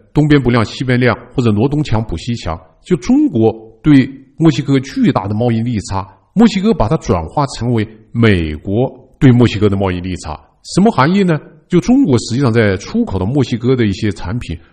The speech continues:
最终的目的地啊，还是经过墨西哥流入了美国，导致墨西哥对美国有贸易顺差，所以他就不在乎对中国的有贸易逆差。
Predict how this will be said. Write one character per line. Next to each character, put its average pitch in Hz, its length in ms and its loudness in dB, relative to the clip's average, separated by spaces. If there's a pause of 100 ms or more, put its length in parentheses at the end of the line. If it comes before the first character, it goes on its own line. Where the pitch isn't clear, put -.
(100)
最 240 240 4
终 143 180 -2
的 131 80 2
目 139 180 0
的 107 140 0
地 113 180 -2
啊， 82 120 0 (200)
还 104 200 -6
是 139 60 0 (480)
经 175 240 -2
过 160 100 0
墨 127 160 -2
西 - 160 -6
哥 107 160 0
流 87 160 -4
入 127 160 -2
了 110 100 -2
美 80 220 -6
国， 80 260 -10 (240)
导 107 180 2
致 120 260 -2 (120)
墨 160 160 2
西 135 100 -4
哥 143 140 -2
对 165 180 0
美 101 300 0
国 160 200 0
有 113 80 2
贸 101 200 -4
易 87 60 -6
顺 90 220 -8
差， 82 220 -14 (260)
所 151 120 0
以 151 60 2
他 208 180 -2
就 202 100 0
不 131 140 -2
在 147 180 0
乎 104 220 -6 (220)
对 131 120 4
中 208 240 -2
国 101 140 -2
的 90 120 -2
有 82 160 -10 (120)
贸 110 180 -6
易 87 100 -6
逆 98 180 -8 (100)
差。 82 160 -16